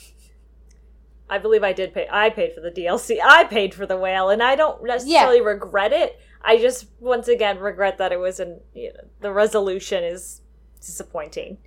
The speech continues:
Speaker 1: Um,
Speaker 2: Well, we were, we were spoiled 'cause we just talked about how much everyone loves Rise from the Ashes, the Emma case. And that's what we were expecting from a paid D L C, is, like, a case that was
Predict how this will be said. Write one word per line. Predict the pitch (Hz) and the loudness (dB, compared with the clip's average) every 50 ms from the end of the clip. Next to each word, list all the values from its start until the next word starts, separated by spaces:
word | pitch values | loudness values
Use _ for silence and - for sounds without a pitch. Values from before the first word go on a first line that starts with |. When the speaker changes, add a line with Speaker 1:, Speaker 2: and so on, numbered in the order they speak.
| - - - - _ _ | -20 -20 -20 -20 _ _
Speaker 1:
Um, | - - 175 151 - - | -8 -6 -6 -6 -6 -2
Speaker 2:
Well, | - 294 294 262 | 0 0 2 2
we | 302 330 | 2 -2
were, | 339 294 359 349 339 285 226 - | 0 0 2 2 2 2 0 -2
we | 220 277 311 | -4 -4 -4
were | 330 320 359 349 311 | -2 -2 -2 -2 -2
spoiled | - - - - - - 320 349 392 381 359 262 185 156 180 185 - - - - _ _ - - 208 208 | -4 -8 -10 -10 -6 -2 2 2 2 2 2 0 -2 -2 -4 -8 -12 -18 -20 -20 _ _ -20 -20 -18 -6
'cause | - 277 269 240 | -2 -2 -2 -2
we | 247 269 | -4 -10
just | 233 208 226 247 262 294 285 - | -10 -4 0 2 2 2 0 0
talked | - 285 277 311 302 285 | 2 2 2 2 0 -2
about | - 233 220 208 196 - - - - - - - _ | 0 2 4 4 2 0 -4 -14 -20 -20 -20 -20 _
how | - - - 262 262 269 269 262 | -14 -2 2 4 4 4 4 2
much | 247 247 247 240 226 - - - | 0 -2 -2 -2 -2 -6 -8 0
everyone | 208 233 226 233 233 247 233 214 220 214 208 185 | 0 0 0 0 -6 -6 -4 -6 -6 -6 -6 -8
loves | 170 175 190 185 160 156 175 214 - - - 240 | -2 2 2 4 4 4 2 0 -2 -6 -14 -10
Rise | 226 220 208 196 196 202 208 - | -2 2 2 2 2 0 -2 -4
from | - 240 226 | -8 -10 -10
the | 226 233 214 | -8 -8 -4
Ashes, | 220 247 269 320 349 - - 190 147 151 165 | -2 -2 0 -2 -2 -4 -8 -10 -12 -12 -10
the | 185 202 190 - | -10 -10 -8 -6
Emma | 233 285 339 349 254 | -6 -4 -4 -4 -6
case. | - - 196 - 92 - 190 - - - - - _ - - _ | -6 -10 -14 -12 -12 -14 -14 -16 -18 -20 -20 -20 _ -20 -12 _
And | 247 233 220 214 208 | -4 -4 -4 0 2
that's | 247 262 294 320 - 311 | 4 4 4 2 0 -4
what | 247 - - | -6 -6 -4
we | 233 262 269 240 | -8 -12 -10 -6
were | 262 240 226 220 | -6 -4 -4 -4
expecting | 202 208 - - - - 330 359 349 349 - - 180 180 180 196 | -6 -6 -10 -12 -4 -2 -2 -2 -2 -4 -10 -12 -12 -10 -12 -16
from | 196 - 277 233 220 226 | -8 0 0 0 2 2
a | 220 214 | -2 -4
paid | 220 - 226 202 196 185 180 | -4 -6 -6 -6 -6 -6 -8
D | 202 190 | -6 -6
L | 180 185 | -6 -6
C, | 190 - - 311 294 262 190 - - | -6 -8 -10 -8 -8 -6 -8 -8 -4
is, | 190 220 220 - | -4 -4 -4 0
like, | 220 202 196 180 - - - | -2 -2 -2 -2 -8 -4 2
a | 214 233 233 233 | 4 4 4 2
case | - - 294 269 262 262 262 - | -2 -8 -6 -6 -6 -6 -10 -4
that | - 247 208 - 196 | -2 -2 -2 -2 -2
was | 208 208 202 196 190 196 190 - - | -2 -2 -2 -4 -6 -10 -14 -16 -18